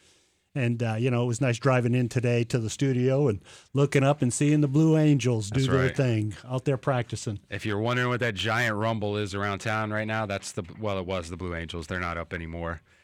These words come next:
Speaker 2: They'll be up the next three days, though, so, uh, get used to it for the next three days anyway. Let's jump into it, man. Let's talk a little high school sports. McKeel's boys soccer. Playing as the only forward in McKeel's four two three one formation, Calvin Steele emerged as the team's top goal scorer and tied for the county lead in goals scored.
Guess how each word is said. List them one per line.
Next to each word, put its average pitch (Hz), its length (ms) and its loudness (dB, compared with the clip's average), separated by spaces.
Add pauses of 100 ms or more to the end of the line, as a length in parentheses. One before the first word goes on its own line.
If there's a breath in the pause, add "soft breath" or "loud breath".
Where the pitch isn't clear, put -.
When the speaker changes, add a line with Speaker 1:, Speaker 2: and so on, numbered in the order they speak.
(160 soft breath)
Speaker 2:
They'll 135 100 0
be 143 140 2
up 135 120 -2
the 123 100 -2
next 120 260 -2
three 117 220 -2
days, 98 300 0
though, 98 180 -2
so, 98 320 -2
uh, 95 100 -2
get 104 160 -4
used 101 280 -4
to 90 100 -4
it 87 100 -8
for 98 80 -8
the 92 100 -4
next 90 200 -8
three 87 100 -6
days 82 220 -6
anyway. 82 240 -8 (880)
Let's 127 180 0
jump 143 240 0
into 139 300 0
it, 127 60 0
man. 135 260 2
Let's 127 260 -2
talk 135 220 0
a - 20 0
little 131 160 2
high 123 160 0
school 120 220 -4
sports. 120 440 -2
McKeel's 143 500 -2
boys 120 520 -2 (100)
soccer. 107 560 -2
Playing 135 440 -2 (420 soft breath)
as 120 160 -2
the 135 140 0
only 147 160 2
forward 135 400 0
in 123 120 0
McKeel's 131 440 -2
four 151 240 0
two 151 200 -2
three 139 240 -2
one 135 180 0
formation, 123 600 -2
Calvin 127 380 -4
Steele 131 440 -2
emerged 110 360 -2
as 104 100 -4
the 104 100 -4
team's 123 360 -6
top 131 340 -4
goal 120 180 0
scorer 117 340 -2
and 110 60 -6
tied 120 260 -2
for 113 80 -8
the 95 60 -8
county 113 300 -4
lead 110 160 -4
in 101 80 -6
goals 101 240 -6
scored. 123 460 -6